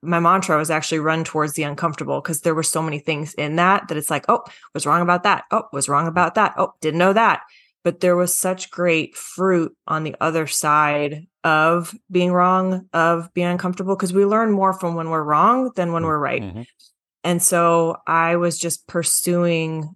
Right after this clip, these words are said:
Speaker 1: learning at a really rapid pace, being really willing to be uncomfortable. And I will say,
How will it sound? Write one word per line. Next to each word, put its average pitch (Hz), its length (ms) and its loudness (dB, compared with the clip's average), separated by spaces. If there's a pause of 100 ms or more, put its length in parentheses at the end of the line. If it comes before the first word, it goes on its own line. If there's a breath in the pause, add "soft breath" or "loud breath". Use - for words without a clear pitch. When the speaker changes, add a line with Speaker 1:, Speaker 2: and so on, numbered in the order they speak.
Speaker 1:
learning 156 880 0 (160)
at 156 360 0
a 160 40 -2
really 170 440 2
rapid 156 420 -2
pace, 151 540 -2 (420)
being 160 420 -2
really 170 380 4
willing 156 360 -2
to 151 60 -2
be 151 140 -2
uncomfortable. 147 960 -4 (580)
And 208 180 2
I 233 60 4
will 277 200 4
say, 190 640 0